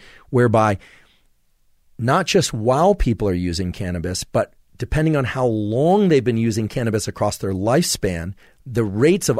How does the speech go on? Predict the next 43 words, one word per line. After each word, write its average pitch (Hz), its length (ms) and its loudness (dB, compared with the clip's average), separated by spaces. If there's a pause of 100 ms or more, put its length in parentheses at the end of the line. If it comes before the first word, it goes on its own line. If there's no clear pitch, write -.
eye 156 240 2
blinking 92 480 -2
change. - 460 -12 (260)
So - 140 -4
if 117 140 -2
you 131 260 4 (240)
look 151 320 4
at 135 220 2
the 113 200 -4
y-, 104 200 -6 (120)
number 151 380 4
of 123 80 2
years 135 420 4
that - 180 -4
people 143 280 -2
have 113 140 -2
been 107 180 -2
using 131 380 2
cannabis 120 560 -2
on 104 100 -6
a 92 60 -4
regular 113 420 0
basis, 101 560 -4 (140)
either 98 320 0
daily 123 600 2
or 98 200 0
up - 140 -6
to, 110 200 -4 (140)
uh, 101 100 -4 (100)
excuse 123 300 0
me, 98 140 0
weekly 120 420 2
or 98 100 2
up 107 120 -2
to 110 100 -4
daily, 98 460 0 (340)
what 135 160 -4
you 127 80 0
find 156 400 0
is 123 140 2
that 110 240 0 (200)
for 131 140 0
people 160 480 4